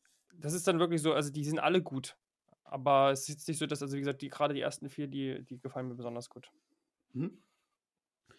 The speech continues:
Speaker 2: Ja, äh, ach so, apropos, wir haben ja gestern, äh, erwähnt, dass, ähm, heute noch ein Metal-Album kommt. Ähm, wie ihr gemerkt habt, vielleicht doch nicht. Äh, <coughs> wir sind halt dann doch die Softies,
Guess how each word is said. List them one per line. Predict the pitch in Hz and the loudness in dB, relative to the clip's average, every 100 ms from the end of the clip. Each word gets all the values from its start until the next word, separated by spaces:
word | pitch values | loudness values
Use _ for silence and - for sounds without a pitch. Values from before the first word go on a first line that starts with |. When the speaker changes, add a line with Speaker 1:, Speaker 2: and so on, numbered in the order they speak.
| _ _ _ _ | _ _ _ _
Speaker 2:
Ja, | - 139 | 0 4
äh, | 151 151 | 6 4
ach | 143 | 2
so, | - 180 | 2 4
apropos, | 143 147 139 170 | 4 2 2 4
wir | 135 | 4
haben | 127 | 4
ja | 135 | 4
gestern, | 139 156 147 120 | 2 0 0 0
äh, | 98 127 | 0 0
erwähnt, | 120 127 131 143 - - | 2 4 4 4 0 0
dass, | 135 - - - _ _ _ _ _ _ - _ _ | 0 -2 -10 -14 _ _ _ _ _ _ -20 _ _
ähm, | 131 127 127 127 123 - _ | 0 2 2 0 -4 -12 _
heute | 131 139 | -2 0
noch | 131 127 | 2 2
ein | 127 | 2
Metal-Album | 139 156 131 123 127 | 2 2 2 0 0
kommt. | 131 139 135 - - _ _ _ - _ _ _ - | 0 -2 -4 -14 -20 _ _ _ -20 _ _ _ -10
Ähm, | - 120 135 | -6 -6 4
wie | 170 | 8
ihr | 160 | 8
gemerkt | 143 147 143 | 8 4 4
habt, | 127 | -2
vielleicht | - 120 - | 0 -2 -2
doch | 117 | -6
nicht. | - - - - - - - - - _ | -8 -12 -14 -18 -16 -14 -16 -16 -20 _
Äh, | - - - | -4 -2 10
<coughs> | 494 - - 539 453 - | 10 12 8 8 4 0
wir | 147 | 0
sind | 143 156 147 | 4 4 4
halt | 143 | 4
dann | 135 131 | 4 4
doch | 135 - | 0 0
die | 120 123 113 - _ _ | -4 -4 -4 -12 _ _
Softies, | - - 131 127 117 - | -4 0 2 0 -4 -6